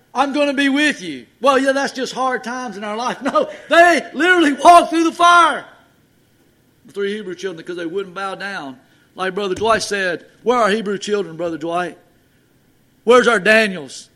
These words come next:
and our Shadrachs and Meshach and Abednegos that says we won't bow down to this garbage, no matter what happens to us?" That's, we need God to raise them up.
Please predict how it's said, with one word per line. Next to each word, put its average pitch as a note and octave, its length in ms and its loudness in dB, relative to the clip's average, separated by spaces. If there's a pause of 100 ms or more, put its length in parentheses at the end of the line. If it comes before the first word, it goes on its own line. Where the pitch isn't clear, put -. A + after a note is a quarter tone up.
(280)
and G#3 80 -4
our F#3 60 0
Shadrachs G#3 600 -2
and F#3 120 -4
Meshach G#3 480 -4
and G3+ 80 -8
Abednegos G3+ 680 -4
that F#3 80 -6
says G#3 240 -2
we A3 160 -6
won't G#3 220 -6
bow F#3 200 -2
down F3+ 200 -4
to D#3+ 80 -8
this C#3+ 200 -12
garbage, C3+ 600 -12 (520)
no F3+ 100 -10
matter F3+ 240 -4
what E3 200 -4
happens D#3 360 -10
to B2 220 -16
us?" - 240 -20
That's, D#3 200 -8 (280)
we E3 100 -16
need E3 140 -16
God D#3 180 -8
to C3+ 80 -12
raise C#3+ 220 -10
them C3+ 140 -16
up. D3 200 -18